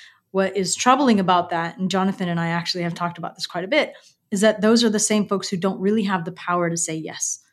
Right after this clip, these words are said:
today, right? And so how do we balance that as a Bitwise corporate entity, for profit, when the folks on the ground, the folks who are gonna be impacted,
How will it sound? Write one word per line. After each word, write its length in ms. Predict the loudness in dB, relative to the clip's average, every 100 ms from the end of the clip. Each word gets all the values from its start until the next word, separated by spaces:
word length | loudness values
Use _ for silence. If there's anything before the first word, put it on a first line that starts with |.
| _ _
today, 340 | -6 -6 -6 -12 -20 -20 _ -2
right? 280 | 0 0 -2
And 160 | -2
so 140 | 0 -2
how 580 | 2 4 6 4 4 -2
do 160 | -2 0
we 120 | 0
balance 480 | 0 -2 -2 -6 -4
that 200 | -4 -4
as 220 | -6 -4
a 100 | -4
Bitwise 560 | -4 -6 -2 -4 -2 -6
corporate 380 | -6 -4 -4 -6
entity, 580 | -8 -8 -8 -4 -4 -4
for 180 | -4 -4
profit, 540 | -4 -6 -2 -4 -4 -8 -20 -20 _ 0
when 420 | 2 4 0 -4 -6
the 80 | 2
folks 260 | 4 4
on 80 | 4
the 80 | 4
ground, 420 | 4 4 2 -2
the 40 |
folks 240 | -2 -2 0
who 80 | -2
are 40 |
gonna 160 | 0 0
be 200 | 2 2
impacted, 680 | 2 0 -2 -2 -2 -4